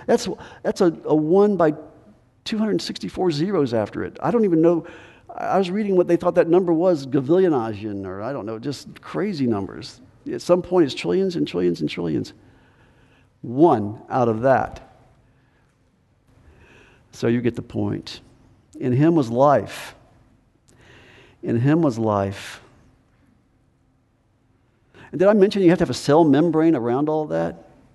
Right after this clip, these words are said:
Oh, just, just, it's complex, too complex. But the only option is life starts with Jesus Christ, the self-existent God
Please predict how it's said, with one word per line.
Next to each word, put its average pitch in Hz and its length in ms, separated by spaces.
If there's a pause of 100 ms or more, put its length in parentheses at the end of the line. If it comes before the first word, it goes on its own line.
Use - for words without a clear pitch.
(160)
Oh, 120 220
just, 104 320 (100)
just, - 240 (120)
it's - 140
complex, - 880
too 151 140
complex. 113 540
But 110 180 (360)
the 165 120
only 208 180
option 143 500
is 123 220
life 143 240
starts 135 300
with 113 120
Jesus 139 340
Christ, 104 520 (200)
the 110 100
self-existent 165 840
God 113 480